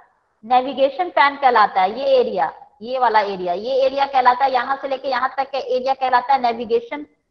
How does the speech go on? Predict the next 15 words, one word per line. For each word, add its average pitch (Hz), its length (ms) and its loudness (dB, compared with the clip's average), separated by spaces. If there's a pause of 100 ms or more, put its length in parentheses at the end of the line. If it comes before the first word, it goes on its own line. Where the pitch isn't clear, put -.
(400)
pan, 220 320 -2 (640)
Navigation 247 600 0
fan 285 300 2
कहलाता 233 400 2
है 214 80 -2
ये 220 180 -2
area। 175 360 -4 (1200)
ये 262 180 -10 (140)
area 302 300 4
होता 302 300 4
है 302 160 6
back 262 260 4
and 294 180 -2
forward 240 420 4
button, 320 340 2